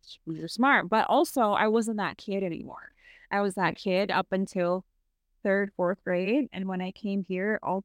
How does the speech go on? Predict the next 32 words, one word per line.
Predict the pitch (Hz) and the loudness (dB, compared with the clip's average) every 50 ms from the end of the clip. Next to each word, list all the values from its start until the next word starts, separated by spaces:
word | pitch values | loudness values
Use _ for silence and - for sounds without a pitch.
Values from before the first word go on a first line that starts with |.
| _ _ | _ _
all | - 214 220 247 | -4 -2 -2 0
of | 247 | 0
that | 226 - - | -2 -2 -2
kind | - 202 190 185 | -4 -4 -2 -4
of | 175 165 | -4 -6
deteriorated. | - - 180 175 170 165 165 156 - - - - - - - | -6 -4 -4 -2 -2 -2 -2 -4 -6 -6 -8 -12 -12 -14 -12
So | - - 185 | -6 -2 0
anyway, | 214 240 233 226 226 220 220 214 | 2 2 2 2 2 2 2 2
I | 196 180 190 | 2 2 2
was | 208 220 - | 0 -2 -4
put | - - 247 226 | -4 -4 -2 0
in | 254 262 262 247 | 2 2 2 4
this | 285 269 262 - - _ _ _ _ _ _ _ - | 2 2 0 -2 -8 _ _ _ _ _ _ _ -2
elite | 220 226 226 220 226 220 214 - - - - _ _ _ _ _ _ _ | 0 4 4 4 4 2 0 -2 -6 -12 -14 _ _ _ _ _ _ _
private | - 208 202 202 196 185 - | 2 2 4 4 4 4 2
elementary | 151 190 196 196 190 190 190 190 - - 185 180 | 2 2 2 0 0 0 -2 -2 -4 -4 -6 -6
school | 180 - - - 175 170 156 151 151 220 233 - _ _ _ _ _ _ _ _ _ _ | -6 -8 -8 -4 -2 -2 0 0 -2 -2 -4 -8 _ _ _ _ _ _ _ _ _ _
and, | 214 220 214 214 202 202 202 202 196 196 196 202 185 - - | 0 2 2 2 2 2 2 0 0 0 -2 -4 -6 -4 -2
uh, | - 196 190 185 185 180 180 175 165 - - | 0 2 2 2 2 2 2 2 0 0 -2
I | - 190 208 | -2 -2 -2
sucked | - - - - - - - 214 - - | -4 -8 -10 -6 -4 -4 -4 -6 -6 -6
ass. | - - - - 196 - - - - _ _ _ _ _ _ _ _ _ _ _ _ _ _ _ _ - - | -6 -6 -6 -6 -8 -12 -16 -20 -20 _ _ _ _ _ _ _ _ _ _ _ _ _ _ _ _ -14 -8
Not | - 196 196 180 - - - _ _ | -2 0 0 0 0 -2 -8 _ _
quite | - - 190 175 - - | -6 -2 -2 -2 -2 -2
literally, | 165 175 170 175 170 175 170 175 170 175 190 | -4 -2 -2 -2 -2 -2 -2 0 0 0 -2
but | 180 - 185 180 - - - _ | -2 -2 -2 -2 -2 -2 -6 _
I, | - 185 190 185 185 185 180 180 - - | 0 0 2 2 2 0 -2 -4 -6 -6
I | - 185 185 - _ _ _ _ | -4 -4 -4 -6 _ _ _ _
just | - - - - | -20 -20 -20 -10
didn't | - 185 185 185 - 190 | -8 -6 -6 -6 -6 -6
do | - 196 190 190 - - | -6 -6 -6 -6 -4 -2
good. | 180 185 254 247 180 160 160 165 180 - | 0 2 2 2 2 0 0 -2 -6 -12